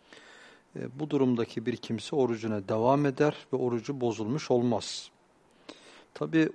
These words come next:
unutmak ile hata arasını ayırmıştık hatırlayacak olursanız. E, hata kişinin oruçlu olduğu aklındayken, e, yanılgı olarak, yani ağzına su veriyordu da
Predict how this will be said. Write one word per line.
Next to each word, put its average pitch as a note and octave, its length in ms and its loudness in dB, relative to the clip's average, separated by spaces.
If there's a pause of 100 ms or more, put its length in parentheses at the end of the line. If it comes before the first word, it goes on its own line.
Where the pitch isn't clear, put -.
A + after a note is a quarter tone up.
(100)
unutmak C#3+ 540 0
ile C3+ 140 4
hata B2+ 420 2
arasını C3+ 440 4
ayırmıştık C#3 580 2
hatırlayacak A#2 600 -2
olursanız. G#2+ 680 -6 (960)
E, B2 140 -4
hata C#3+ 640 4 (580)
kişinin D#3+ 540 -4 (100)
oruçlu C3+ 400 0
olduğu B2+ 360 4
aklındayken, C3+ 1000 2 (840)
e, - 40 -8 (300)
yanılgı C3+ 640 6
olarak, A#2 680 -2
yani A#2 240 2
ağzına B2 640 0
su - 220 -4
veriyordu G#2+ 520 -2
da C#3+ 220 6